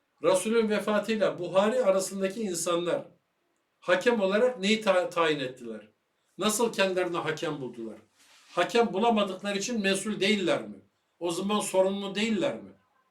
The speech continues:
Eğer buldularsa sorun yok ama doğmamış. Dostlar, bunların, e, Kur'an'da olmayan hadis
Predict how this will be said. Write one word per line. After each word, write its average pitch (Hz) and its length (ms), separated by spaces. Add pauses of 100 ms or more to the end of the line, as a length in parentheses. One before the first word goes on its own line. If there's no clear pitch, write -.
(800)
Eğer 180 360
buldularsa 208 840 (480)
sorun 175 340
yok 175 260
ama 202 260
doğmamış. 175 640 (1700)
Dostlar, 190 500 (340)
bunların, 214 640 (1200)
e, 143 840 (1500)
Kur'an'da 220 640
olmayan 196 520 (1500)
hadis - 640